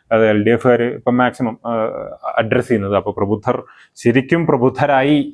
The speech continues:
ഈ പ്രബുദ്ധരാവുകയാണ്, അല്ലെങ്കിൽ, ആ, അറിഞ്ഞുകൊണ്ട് ബുദ്ധിപരമായ രാഷ്ട്രീയ പാർട്ടികളെ തെരഞ്ഞെടുക്കാൻ പഠിച്ചുകൊണ്ടിരിക്കുന്നു എന്നുള്ളതിൻ്റെ ഒരു ചിത്രം കൂടിയാണ് ഈ തദ്ദേശ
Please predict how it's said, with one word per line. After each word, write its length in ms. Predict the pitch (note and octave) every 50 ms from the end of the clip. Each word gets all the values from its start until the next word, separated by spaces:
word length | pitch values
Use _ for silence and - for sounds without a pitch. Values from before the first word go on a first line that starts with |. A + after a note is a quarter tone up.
| - - C3
ഈ 40 | A#2+ B2
പ്രബുദ്ധരാവുകയാണ്, 960 | B2 A#2+ A#2 C3 B2+ - D3+ D3 C#3 B2+ B2+ C3+ C3+ C3+ C3+ B2+ B2+ B2+ C3 B2+ A#2+
അല്ലെങ്കിൽ, 340 | A#2+ A#2+ B2 B2 B2 B2 A#2+ - - - - - _ - A2+
ആ, 40 | A2 A2 G#2+ G#2+ G#2+ G#2+ G#2+ - - A2
അറിഞ്ഞുകൊണ്ട് 500 | G#2+ G#2+ A2 B2 C3 C3 C3 B2 B2 A#2 A2+
ബുദ്ധിപരമായ 480 | A2 - - C#3+ C#3 C#3 C3+ C3 C3 B2 B2
രാഷ്ട്രീയ 320 | A#2+ A#2 A#2 - C3 B2 A#2+ A#2
പാർട്ടികളെ 320 | A#2 A#2 A#2+ A2+ A#2 A2+ G#2+ -
തെരഞ്ഞെടുക്കാൻ 520 | A2 A2+ A2 A#2+ B2 A#2+ A#2+ A2 B2 A#2 A2+ G#2+
പഠിച്ചുകൊണ്ടിരിക്കുന്നു 920 | A#2 G#2+ A#2 A#2 - - D#3 D3+ D3 C3+ B2+ A#2+ A2+ - A#2+ A#2 A#2 A2+ A2 - _ _ _ _
എന്നുള്ളതിൻ്റെ 640 | - D3 F#3 G3 F#3 D#3 C#3 B2 A#2 A#2+ A#2 A#2 A#2 - -
ഒരു 200 | G#2 G#2+ G#2+ G#2+ G#2+ G#2 - -
ചിത്രം 340 | A#2+ A2+ - _ D3 C#3 C3+ B2
കൂടിയാണ് 320 | A#2 A2+ A2+ A2 G#2+ G#2 A2 A#2+ G#2+
ഈ 40 | G#2 - _ -
തദ്ദേശ 400 | G#2+ G#2 G#2+ A2 A2 B2+ B2 -